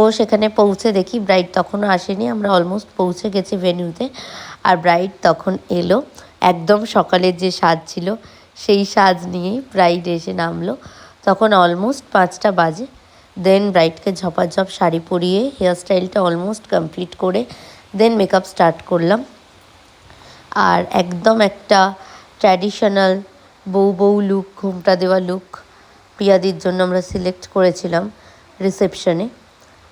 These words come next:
তো এটা ছিল প্রিয়াদির লুক, তখনও ঘোমটা তো দেওয়া হয়নি। তো তোমরা লুকটা দেখে জানিও তোমাদের কেমন লাগলো। দেখো তোমরা, প্রিয়াদির এই লুকটা ভীষণ মিষ্টি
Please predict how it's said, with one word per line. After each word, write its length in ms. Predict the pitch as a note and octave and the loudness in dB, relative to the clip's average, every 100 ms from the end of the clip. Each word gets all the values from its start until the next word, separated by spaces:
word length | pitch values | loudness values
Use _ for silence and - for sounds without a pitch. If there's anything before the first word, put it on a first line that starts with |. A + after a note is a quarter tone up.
| _ | _
তো 80 | G3+ F3+ F#3 F#3+ | 2 4 2 -2
এটা 160 | F3 G3+ | -2 -2
ছিল 200 | - G3+ | -2 -4
প্রিয়াদির 500 | F#3+ G#3 F#3 F3+ F#3 F3 | -2 2 2 2 -2 -4
লুক, 140 | G3 - - | -6 -8 -8
তখনও 260 | F#3+ F#3 F#3+ | -4 -2 -2
ঘোমটা 280 | F#3+ F3 F#3 F3+ | -4 -4 -4 -2
তো 60 | F3+ E3+ | -2 0
দেওয়া 200 | F3 F#3 G3+ | 0 0 0
হয়নি। 320 | F3+ E3+ A#3 - - - - - _ | -2 -4 -8 -12 -20 -20 -20 -20 _
তো 60 | - G3 G3+ | 0 2 2
তোমরা 220 | G3 G#3 | 2 2
লুকটা 320 | G3+ F#3+ - F#3+ | 2 -2 -2 -2
দেখে 160 | F#3+ G3+ F3 | -2 -4 -2
জানিও 380 | F#3 E3+ E3+ G#3+ D4+ - - | 2 2 2 -2 -6 -10 -8
তোমাদের 300 | F#3 F3 F3 F#3 F3 | -2 0 -2 0 2
কেমন 260 | D#3+ D#3+ D#3 D#3+ | 2 2 -2 -2
লাগলো। 280 | D#3 D#3+ E3 - - - - _ _ _ _ F#3+ | -4 -8 -10 -14 -20 -20 -20 _ _ _ _ -4
দেখো 220 | E3+ - G3+ | -2 -2 -2
তোমরা, 200 | G3 F#3 F#3+ F#3 | 0 2 0 0
প্রিয়াদির 380 | G3 F3 E3+ F#3 F3+ | 0 0 0 -2 -2
এই 60 | E3+ | -4
লুকটা 280 | E3+ - A3 F3+ | -6 0 0 -2
ভীষণ 560 | D#3+ F3 - - G3+ G#3+ G#3+ | -10 -10 -10 -6 -2 0 -2
মিষ্টি 280 | G3 - | -4 -4